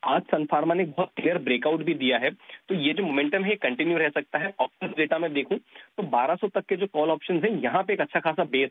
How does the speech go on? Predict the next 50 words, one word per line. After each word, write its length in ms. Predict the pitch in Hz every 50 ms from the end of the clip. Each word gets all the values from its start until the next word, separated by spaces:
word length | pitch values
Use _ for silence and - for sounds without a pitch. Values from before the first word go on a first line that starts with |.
| -
है, 80 | 123 117 117 - - - - - -
तो 60 | 247
यहाँ 280 | 220 165 143 170 180 185
तक 140 | 208 196
का 100 | - 214
एक 120 | 202 190 -
clear 240 | - 165 170 185 180
run 140 | 175 180 220
इस 140 | 220 202 190
स्टॉक 240 | - - 160 151 -
को 60 | -
मिल 200 | 170 156 147 147
सकता 280 | 147 143 117 _ - 127
है। 140 | 117 143 190 240 - _ _ -
और 120 | - - 196
जैसे 220 | 170 165 151 170
मैंने 160 | 156 156 156
बताया, 280 | 143 135 - 123 151 220
pharma 320 | - - 147 139 151 165
sector 280 | 160 165 156 - - 156
में 120 | 156 156
तो 160 | 151 156 131 - _ - -
एक 120 | 151 151
अप 80 | 151 - -
move 120 | 165 156 143 -
है 140 | - 135 151
ही, 220 | 147 135 165 240 - - - - - _ _ - -
that 140 | 143 156 147
is 80 | -
also 220 | 131 131 - - 151
benefit 400 | 127 127 127 131 127 - 139 131
that 140 | 131 123 135
the 100 | 202 -
stock 180 | - 147 131 -
can 100 | 160 139
receive। 380 | 120 131 123 - 135 117 104 98 - - - - - - _ _ _ -
तो 60 | - 165
यहाँ 240 | 143 123 - 160
पे 120 | - - 202
आप 120 | 185 190
एक 80 | - -
स्ट्रेटजी 420 | - - 139 127 127 139 139 170
लगाएं, 320 | 160 147 123 131 143 190 196
जिसे 200 | 165 147 - 170
हम 100 | 151 147
कहते 240 | - 143 - 160
हैं 140 | 160 147 123
bull 160 | 120 131 131
कॉल 200 | 127 - 135 123
spread। 360 | 117 - - 120 117 131 190